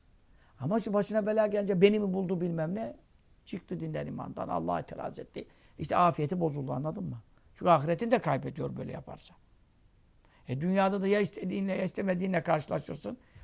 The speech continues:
O zaman sabır ve şükür. El iman nisfan, fe nisfun fi sabr ve nisfun fi şükür hadisi burada meydana geliyor, devreye giriyor. İman ikiye bölündüğü zaman yarısı sabırdadır, yarısı şükürdedir. Bu ne demektir?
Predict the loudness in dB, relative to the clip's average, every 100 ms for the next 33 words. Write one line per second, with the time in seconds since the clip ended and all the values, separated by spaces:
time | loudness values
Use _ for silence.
0 | -6 -2 2 4 4 4 2 2 2 0
1 | -2 -4 -4 -2 0 2 2 2 0 -2
2 | 8 8 8 -2 _ -2 2 2 0 -2
3 | -4 -4 0 0 4 2 0 -4 -6 -6
4 | -8 -8 -6 4 4 4 -2 -2 0 0
5 | 0 -2 -2 -2 -2 -4 -8 -8 -6 -2
6 | 0 0 -2 -4 -10 -10 -14 -20 -20 -20
7 | -20 -20 0 6 10 10 8 8 10 10
8 | 6 2 4 6 6 6 10 8 8 0
9 | 0 2 0 2 0 2 2 2 -6 -10
10 | -8 0 0 0 -4 _ _ _ -20 0
11 | 6 8 8 4 4 2 2